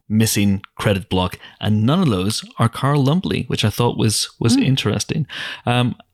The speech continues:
Speaker 1: I also want to interrogate, as best we can in the time we have left, Bucky's thought processes this week. So why does he bring Sam to see Isaiah? And why does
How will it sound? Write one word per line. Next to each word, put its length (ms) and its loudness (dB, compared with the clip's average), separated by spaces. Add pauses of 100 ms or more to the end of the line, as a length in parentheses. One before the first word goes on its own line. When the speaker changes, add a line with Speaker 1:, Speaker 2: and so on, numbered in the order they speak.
Speaker 1:
I 100 0
also 240 0
want 160 0
to 100 2
interrogate, 880 -2
as 140 0
best 240 2
we 80 0
can 380 0 (320)
in 80 0
the 60 0
time 180 0
we 80 2
have 200 0
left, 320 0 (320)
Bucky's 340 0
thought 260 -2
processes 640 0 (120)
this 200 0
week. 320 -4 (600)
So 200 0
why 640 -2
does 340 0
he 200 2
bring 560 0 (180)
Sam 600 0
to 100 -6
see 460 0 (260)
Isaiah? 600 -2 (580)
And 220 2
why 440 0
does 580 0